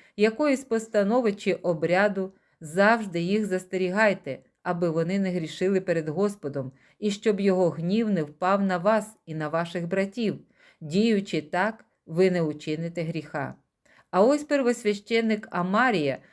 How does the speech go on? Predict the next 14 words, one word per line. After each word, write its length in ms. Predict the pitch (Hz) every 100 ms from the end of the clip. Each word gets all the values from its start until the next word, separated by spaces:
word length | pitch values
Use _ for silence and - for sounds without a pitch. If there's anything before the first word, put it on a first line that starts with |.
| _
буде 420 | 175 190 247 269
головним 580 | 254 226 202 185 190 220
серед 380 | 214 214 190 165
вас 340 | 170 196 208 -
у 160 | 196
кожній 480 | - 185 180 202 196
Господній 640 | 180 160 - 165 170 196
справі, 560 | 202 - 247 180 135 - _ _ _
а 120 | 175
також 460 | 185 190 233 285 294
і 100 | -
Зевадія, 800 | 247 277 196 160 156 156 151 147 -
син 360 | - - 180 175
Ізмаїла, 800 | 196 190 233 233 175 151 143